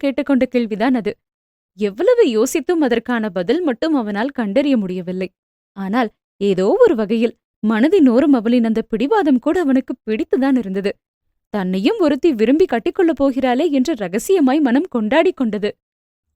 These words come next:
ஆனால் வெளியே விரைப்புடன் தான் கல்யாண வேலைகளை எடுத்து செய்து கொண்டிருந்தான். மகேஸ்வரனும் விடுமுறை எடுத்துக்கொண்டு தம்பியுடன் கல்யாண வேலைகளை பகிர்ந்து கொள்ள, ஒரு வாரத்தில் என்னவெல்லாம் செய்ய முடியுமோ அதெல்லாம் ஏற்பாடு செய்து, ஒரு வழியாக இதோ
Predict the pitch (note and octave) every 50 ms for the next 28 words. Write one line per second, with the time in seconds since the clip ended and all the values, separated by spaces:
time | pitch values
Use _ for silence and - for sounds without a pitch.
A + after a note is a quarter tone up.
0 | _ _ _ _ _ _ _ - C#4 D4 D#4 D4 D#4 D4 A#3 G3 G3+ G#3 A#3 C4+
1 | F4 F#4+ C#4+ G#3+ G#3 G3 A3+ D4+ - G#4+ G4+ F#4+ D#4 B3 C#4 C#4 E4+ - D#4 C4+
2 | B3+ D4+ F4+ F4 D#4+ A#3 B3+ B3 B3+ B3+ - B3+ C4 A#3 G3+ F#3+ - - F4 -
3 | D#4 C4+ G#3 A#3+ - G#3 F#3+ F#3+ F#3+ F#3+ F#3+ F#3 G#3+ G3+ - _ _ _ _ _
4 | _ _ - G#3 G#3 G3 F3+ B3 D#4+ - - F#4+ E4+ D#4+ C#4+ D#4 F4 D4 C4 B3
5 | F4 F#4 F4+ D4+ C4+ A3 G#3 G3+ A#3 - C4+ - C4 A#3+ A3 C#4+ C4 - A#3+ A3
6 | C4+ A4 G#4 F#4 C#4 G#3+ A#3+ C4+ - C4 A3 A3 B3+ E4+ G4 F#4 B3+ C4+ A#3+ B3+
7 | B3 - B3+ A#3 A#3 - G#3 F3+ A#3 B3+ F4 D4+ - - F#3 F#3 A3 D4+ B3+ A3+
8 | _ _ _ _ - A3+ C4+ D4 C#4+ A#3 F#3 F#3 G3 A#3+ D#4 - - F#4 C#4+ G#3+
9 | F#3+ F3+ F3+ F#3 F3+ F#3 F#3+ F#3+ G#3+ D4+ G#4 - F#4+ D4+ D#4 E4+ D#4 C#4+ C4+ B3+
10 | B3 B3 G4 A4+ G4 A3 A3 F#3+ G3 C4 F4+ F#4+ C4+ B3 B3+ - - A#3+ G#3+ A3+
11 | - - G3 G3 G3+ D4+ B3+ A#3 _ _ _ _ - - D#4 E4+ D#4 G#3 A3 A3+
12 | D4+ G4 F4 B3+ G#3+ A3 G#3 C#4+ B3+ A3+ - - G#3+ A3 G3+ C#4 F4+